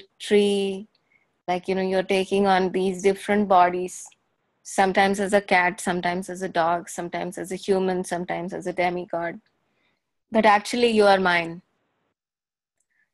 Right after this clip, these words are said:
So, so what he wants us is to come back to the spiritual world, which is, which doesn't need any kind of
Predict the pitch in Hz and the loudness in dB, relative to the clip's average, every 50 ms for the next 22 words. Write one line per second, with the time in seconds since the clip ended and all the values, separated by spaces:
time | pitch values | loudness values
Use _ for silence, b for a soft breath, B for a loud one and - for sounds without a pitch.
0 | _ _ _ _ _ _ - - - 202 202 202 202 202 196 190 - _ _ _ | _ _ _ _ _ _ -16 -8 -4 -2 0 2 2 2 2 0 -2 _ _ _
1 | _ _ _ _ _ _ _ _ - - - - 208 196 202 214 214 214 - - | _ _ _ _ _ _ _ _ -20 -8 -2 0 2 4 4 4 2 2 -2 -6
2 | 247 233 226 214 202 202 214 226 247 247 - - - 185 185 185 180 185 - - | -4 -2 0 2 2 4 4 2 0 -2 -6 -4 -2 -2 -2 -2 -4 -6 -10 -14
3 | - - _ _ _ _ - 196 - - - 202 - 214 202 208 208 220 220 220 | -16 -18 _ _ _ _ -14 -14 -10 -6 -6 -2 0 2 2 4 6 4 4 2
4 | - - 214 202 202 196 - - - 190 190 180 - - 202 190 180 180 170 165 | 0 -2 -2 -2 -2 -2 -4 -2 -2 0 0 -2 -4 -4 -6 -6 -6 -6 -8 -10
5 | - - _ _ _ _ _ _ _ _ _ _ _ _ _ - 180 185 - - | -10 -12 _ _ _ _ _ _ _ _ _ _ _ _ _ -8 -8 -6 -4 -4
6 | 190 190 180 - - _ - 196 185 - - _ - - 170 196 190 - - - | -4 -4 -4 -8 -14 _ -8 -6 -6 -6 -8 _ -14 -6 -2 -2 -2 -2 -2 0
7 | - 190 190 190 202 220 226 220 208 202 208 196 196 185 190 196 190 196 - 185 | 4 4 4 4 4 2 2 4 4 4 2 2 0 0 -2 -2 -4 -2 -2 -2
8 | 180 185 180 190 180 | -2 -2 -2 -4 -4